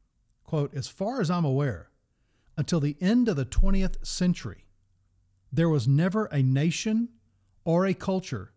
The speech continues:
that recognized marriage between two people of the same sex," end quote. Guess what? He was right. In all of recorded history, there has never been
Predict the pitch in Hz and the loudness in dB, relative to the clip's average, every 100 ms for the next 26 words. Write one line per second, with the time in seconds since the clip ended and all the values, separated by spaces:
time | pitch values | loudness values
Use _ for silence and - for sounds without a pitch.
0 | _ 139 131 143 160 180 156 151 139 127 | _ -10 -4 -2 -2 -2 -2 -2 -2 0
1 | 139 151 156 - - 127 123 - 196 - | 0 0 -4 -6 -4 -2 -2 -4 -4 -4
2 | 165 165 123 117 113 - 147 151 - 131 | -4 -6 -8 -8 -8 -4 -2 -2 -4 -6
3 | 117 - - - 139 131 - 107 - - | -8 -10 -16 -6 -2 -2 -4 -6 -6 -14
4 | - - - 120 139 147 - - _ 147 | -20 -20 -8 -2 -2 -2 -8 -16 _ -4
5 | 127 95 - - _ _ _ _ _ _ | -4 -4 -12 -20 _ _ _ _ _ _
6 | _ _ - 139 139 147 - _ - 113 | _ _ -2 0 0 -4 -10 _ -8 -6
7 | 104 101 110 101 - - - - _ _ | -4 -4 -6 -8 -14 -20 -20 -20 _ _
8 | _ _ _ _ _ _ _ _ _ _ | _ _ _ _ _ _ _ _ _ _
9 | _ _ - 139 131 - 139 160 175 202 | _ _ 0 0 0 -2 -2 0 -2 -4
10 | 147 110 117 - - 147 151 160 - - | -4 -2 -4 -4 -2 -2 -2 -4 -10 -20
11 | - 151 - - - - - _ _ _ | -4 -2 -2 -6 -12 -18 -20 _ _ _
12 | _ _ _ _ _ _ _ _ _ - | _ _ _ _ _ _ _ _ _ -4
13 | 135 110 120 110 123 156 196 156 139 110 | -2 0 -2 0 0 0 0 0 0 -2
14 | 85 85 | -4 -12